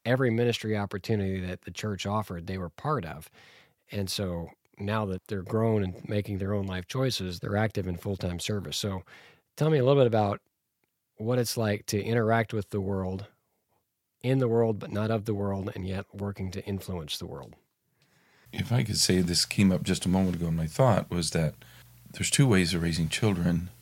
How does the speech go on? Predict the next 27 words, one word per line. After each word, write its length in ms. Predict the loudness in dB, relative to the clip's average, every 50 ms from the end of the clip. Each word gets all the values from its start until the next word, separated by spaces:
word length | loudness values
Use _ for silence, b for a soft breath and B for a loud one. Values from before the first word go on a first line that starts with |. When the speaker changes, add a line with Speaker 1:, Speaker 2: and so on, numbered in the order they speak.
| -20 B B B B B B B B B B B
Speaker 2:
when 120 | 2 4
you're 80 | 4 4
considering 520 | 2 2 2 2 4 4 4 4 4 4 4
you 80 | 4
want 160 | 4 2 2 2
them 140 | 0 0
to 60 | 0 0
be 140 | 0 0
godly 520 | 2 4 6 6 6 4 4 0 -2 0 0
and 120 | 0 0
there's 160 | -2 -2 -4
a 60 | -2 -2
world 300 | 0 0 0 0 0 -2
out 200 | -2 -2 -2 -4
there. 120 | -4 -4
One 300 | -2 0 2 2 4 4
is 160 | 2 2 0
you 80 | -2 -2
can 160 | -2 -2 -2
isolate 600 | 0 2 2 2 0 0 -2 -2 -2 -2 -4 -4
them 200 | -6 -6 -6 -4 -2
and 100 | -2 0
you 80 | 0 0
draw 240 | 2 4 4 6 6
them 160 | 6 4 2
back 320 | 2 2 2 0 0 -4
from 300 | -6 -2 0 0 0 0